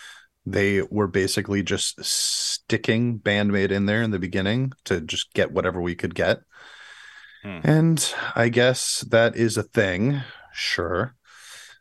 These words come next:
Speaker 1: Uh, a fifteen minute set to me is just,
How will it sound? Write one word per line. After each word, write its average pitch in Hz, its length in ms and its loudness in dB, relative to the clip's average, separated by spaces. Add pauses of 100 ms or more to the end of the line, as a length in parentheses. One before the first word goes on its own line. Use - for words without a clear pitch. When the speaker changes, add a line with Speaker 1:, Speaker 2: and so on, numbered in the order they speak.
(240)
Speaker 1:
Uh, - 380 -2 (180)
a 107 100 0
fifteen 107 400 0
minute 101 260 0
set 110 320 0
to - 80 -2
me 117 160 4
is 127 220 2
just, - 560 -2